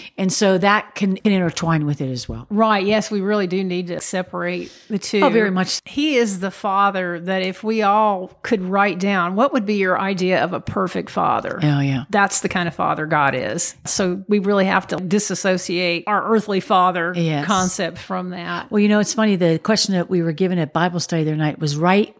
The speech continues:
Speaker 1: your love story of when you first met the Lord and where
Speaker 2: Hmm.
Speaker 1: you're at now." And that was huge.
Speaker 2: That's good.
Speaker 1: You see where you were fearful at first, not sure of him, and then now where it has blossomed.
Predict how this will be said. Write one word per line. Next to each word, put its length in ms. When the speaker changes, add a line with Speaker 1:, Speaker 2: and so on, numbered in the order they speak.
Speaker 1:
your 200
love 280
story 640
of 220
when 300
you 140
first 480
met 360
the 100
Lord 440
and 180
where 140
Speaker 2:
Hmm. 80
Speaker 1:
you're 120
at 220
now." 400
And 400
that 140
was 160
huge. 400
Speaker 2:
That's 160
good. 400
Speaker 1:
You 160
see 260
where 140
you 220
were 340
fearful 480
at 160
first, 460
not 200
sure 300
of 80
him, 320
and 180
then 160
now 200
where 200
it 80
has 180
blossomed. 580